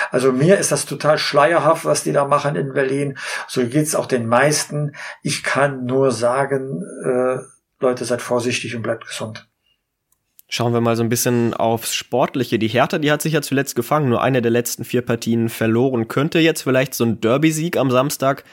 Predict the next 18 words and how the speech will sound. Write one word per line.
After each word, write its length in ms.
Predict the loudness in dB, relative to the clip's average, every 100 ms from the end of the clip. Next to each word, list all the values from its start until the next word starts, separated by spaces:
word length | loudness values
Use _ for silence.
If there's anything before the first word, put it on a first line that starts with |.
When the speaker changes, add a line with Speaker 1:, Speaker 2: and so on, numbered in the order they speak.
| -20 _ -2
Speaker 2:
ja, 100 | -2
in 180 | -2 -2
Köpenick 500 | -2 0 0 0 0
dann 360 | 2 2 2
auch 140 | -2 -2
so 100 | -2
ein 80 |
bisschen 640 | 0 0 2 2 4 2 0
die 140 | 0
Initialzündung 720 | 0 0 2 2 2 2 2 2
sein, 240 | 2 2
um 100 | 0
vielleicht 360 | 0 0 0 0
dann 100 | -2
die 80 |
komplette 540 | 0 -2 0 0 0 -4
Trendwende 760 | -2 -2 0 0 2 2 0
einzuleiten? 580 | -2 -2 0 0 0 -4